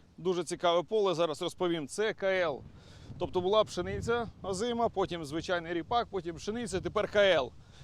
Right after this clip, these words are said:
Сіялося це все після, оце поле саме сіялося десь п'ятого, шостого ве-, е, серпня. Ну, зрозуміло, там вологи не було, не вологи не було, і зараз нічого немає, бачите.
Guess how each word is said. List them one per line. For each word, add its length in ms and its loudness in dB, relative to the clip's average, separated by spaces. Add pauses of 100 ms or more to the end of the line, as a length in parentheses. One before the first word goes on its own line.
(380)
Сіялося 560 2
це 140 -4
все 280 -2
після, 540 -2 (200)
оце 280 0
поле 340 2
саме 340 -2
сіялося 400 -2
десь 240 -2 (540)
п'ятого, 460 2
шостого 880 2 (920)
ве-, 340 4
е, 160 -2
серпня. 480 0 (800)
Ну, 100 -6
зрозуміло, 460 -2
там 220 -6 (1040)
вологи 460 6
не 100 2
було, 480 2 (160)
не 80 -8
вологи 340 0
не 100 -8
було, 420 0 (800)
і 60 -6
зараз 320 -2
нічого 240 -10
немає, 280 -10
бачите. 340 -12